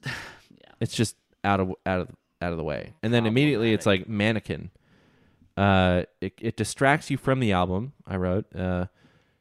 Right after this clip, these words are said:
Speaker 2: it makes me wonder if these albums are meant to listen to from start to the finish.
Speaker 1: It's not.
Speaker 2: Yeah.
Speaker 1: Or, or it's meant to, like I said, put on while you're, like,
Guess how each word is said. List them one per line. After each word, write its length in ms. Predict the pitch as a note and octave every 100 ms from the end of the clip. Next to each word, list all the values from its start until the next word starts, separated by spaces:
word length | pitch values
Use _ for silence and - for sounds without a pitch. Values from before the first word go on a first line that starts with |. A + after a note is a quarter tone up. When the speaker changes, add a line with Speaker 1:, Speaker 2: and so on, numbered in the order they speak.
| _ -
Speaker 2:
it 180 | D#2+ G#2+
makes 260 | A#2+ C#3
me 100 | D3+
wonder 320 | B2+ C3 C3 A#2
if 160 | A2
these 260 | A#2+ A#2+ G#2
albums 400 | - G#2 G#2 G#2
are 120 | - G2
meant 260 | G2 G2 -
to 100 | F#2+
listen 320 | G2+ G2 G#2
to 320 | - G#2 G2
from 380 | - G#2+ G2 F2+ -
start 340 | - - G2+
to 80 | -
the 60 | A2
finish. 560 | - C#4 - - - _ _ _ _ - - _ _ _
Speaker 1:
It's 140 | - D#3
not. 360 | A#3 C#4 G#3+ - _ _ _ _ - -
Speaker 2:
Yeah. 160 | F3
Speaker 1:
Or, 140 | D4 C#4
or 280 | - A#3+ D4
it's 140 | B3
meant 300 | G3 G3 E3 -
to, 100 | E3+
like 160 | E3+
I 80 | F3+
said, 400 | F3+ A3 G#3 C3+
put 140 | F#3
on 280 | F3 F#3+ F#3
while 220 | C#3 D3
you're, 260 | D#3+ D3+ D3+
like, 220 | - B2+